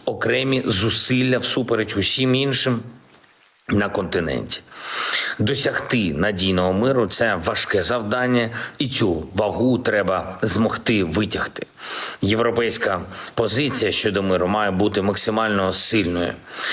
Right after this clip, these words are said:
Сьогодні провів кілька важливих нарад разом з міністром закордонних справ України Сибігою. Ми готуємо вже незабаром заміни в дипломатичному корпусі.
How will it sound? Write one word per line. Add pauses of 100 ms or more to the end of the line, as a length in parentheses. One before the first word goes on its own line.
(100)
Сьогодні (800)
провів
кілька
важливих
нарад
разом (460)
з
міністром
закордонних
справ
України
Сибігою. (360)
Ми
готуємо
вже
незабаром (320)
заміни
в
дипломатичному
корпусі.